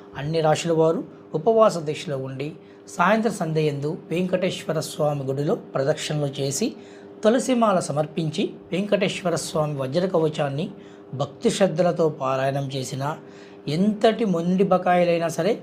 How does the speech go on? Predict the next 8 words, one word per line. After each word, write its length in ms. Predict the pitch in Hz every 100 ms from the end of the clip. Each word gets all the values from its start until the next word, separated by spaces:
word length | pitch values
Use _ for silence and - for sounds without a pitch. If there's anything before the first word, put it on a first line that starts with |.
| -
ఖచ్చితంగా 580 | 170 - 220 202 220 208
అందుతాయి. 680 | 156 143 139 131 123 120 - - - - - 180
మన 160 | 196
వస్తువులు 400 | 185 175 226 220
కానీ, 380 | 214 202 214 254
డబ్బు 280 | 143 165 180
కానీ 420 | 190 185 170 220 -
ఎక్కడైనా 760 | 143 135 170 165 160 151 151